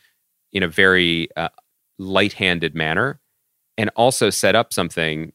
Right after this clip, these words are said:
that played off of our expectations in a really good way. My wife is not in on the show. She's not really watching the show, but she was on the couch when I started watching it. And her reaction to this scene was she was riveted to it because she, like many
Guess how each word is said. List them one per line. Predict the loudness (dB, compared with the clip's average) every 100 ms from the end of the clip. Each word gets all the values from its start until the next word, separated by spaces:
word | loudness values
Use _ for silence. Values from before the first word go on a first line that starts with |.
| -8
that | -2 -2 -2
played | -6 0 4
off | 4 2
of | -2
our | -4
expectations | -2 -6 -6 -6 -6 -10
in | -8
a |
really | -6 -4
good | -4 -4
way. | 0 2
My | 2 2
wife | 2 0
is | -4
not | -4 -2 -2 -6 _ _ _ _
in | -2 -2
on | -2
the |
show. | -2 -2 -4
She's | -4
not | -6 -4
really | -4
watching | -4 -6 -8
the | -6
show, | -6 -4
but | -6 -10 _
she | -12
was | -8 -6 -4
on | -6
the | -6
couch | -8 -8 -10
when | -12
I | -4
started | 2 2 2
watching | -4 -6 -10
it. | -12 -14 _ _ -20 -20 _ -4
And | -2 0
her | 0
reaction | 2 2 0 -4
to | -6 -6
this | -8 -4
scene | -2 -2 -2
was | -2 -4
she | -6
was | -8 -4
riveted | 0 2 2 0
to | -4 -6
it | -6 -10 _ _ _ -8
because | -4 -2
she, | -2 0 0
like | 0 2
many | 2 2 0